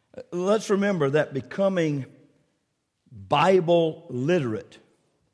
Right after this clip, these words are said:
is not about being smarter. It's not about beefing up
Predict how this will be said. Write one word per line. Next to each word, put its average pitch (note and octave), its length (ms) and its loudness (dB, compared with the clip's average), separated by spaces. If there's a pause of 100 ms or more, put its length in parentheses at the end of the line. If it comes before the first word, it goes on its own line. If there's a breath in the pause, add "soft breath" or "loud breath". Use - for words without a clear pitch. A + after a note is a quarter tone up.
(920)
is A#2+ 160 -8
not G3 200 2
about F#3 480 2
being E3 600 0
smarter. B2 680 -8 (1120)
It's F3 320 -2
not G#3+ 220 4
about G#3 440 0
beefing G3 440 -2
up F3 600 -2